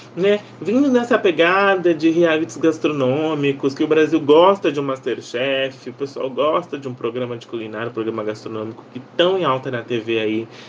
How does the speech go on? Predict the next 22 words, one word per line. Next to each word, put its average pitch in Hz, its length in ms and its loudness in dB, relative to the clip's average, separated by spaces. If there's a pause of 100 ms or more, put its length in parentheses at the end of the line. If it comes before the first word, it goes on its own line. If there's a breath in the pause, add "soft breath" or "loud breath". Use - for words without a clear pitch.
(120)
já 127 220 4
há 151 40 6
algum 156 300 2
tempinho, 139 800 -2 (320 loud breath)
esse 185 240 2
livro 202 280 -2
vem 185 180 2
na 254 100 0
pegada 214 460 2
certa, 220 720 4 (240 loud breath)
só - 800 2
que 269 260 2
na 269 180 0
forma 277 360 0
errada, 262 500 0
com 185 100 -10
uma 196 120 -2
história 202 300 -2
que - 140 -14
se 214 140 -6
sustenta 196 480 -4
pouco, 220 680 4